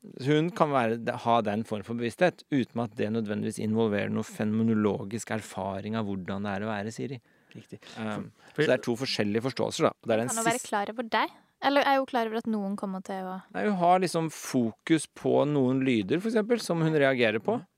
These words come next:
Speaker 1: Eh, og den slags kan være mer eller mindre mekanisk. Den bør ikke være noen sånn opplevelse av
Speaker 3: Nei.
Speaker 1: hvordan det er å være Siri.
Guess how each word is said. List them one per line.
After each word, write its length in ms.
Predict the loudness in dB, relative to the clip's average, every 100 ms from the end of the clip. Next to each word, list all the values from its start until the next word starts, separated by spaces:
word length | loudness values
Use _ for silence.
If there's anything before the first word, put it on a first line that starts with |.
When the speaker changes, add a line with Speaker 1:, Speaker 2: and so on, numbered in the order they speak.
| -6
Speaker 1:
Eh, 240 | 0 0 0
og 140 | 2
den 160 | 2 2
slags 300 | 0 -2 -2
kan 200 | -2 2
være 240 | 2 0 -2
mer 160 | -2
eller 100 | 0
mindre 180 | 0 0 -2
mekanisk. 440 | -2 -2 0 -4 -4
Den 120 | -2
bør 120 | -2
ikke 120 | 0
være 80 | -2
noen 80 | 0 -2 -4
sånn 20 | -6
opplevelse 760 | -10 -4 -2 -2 -2 -2 -2 -4
av 60 |
Speaker 3:
Nei. 60 | -4
Speaker 1:
hvordan 140 | -4
det 80 | -4
er 40 | -2
å 80 | -2
være 80 | -2
Siri. 260 | -4 -4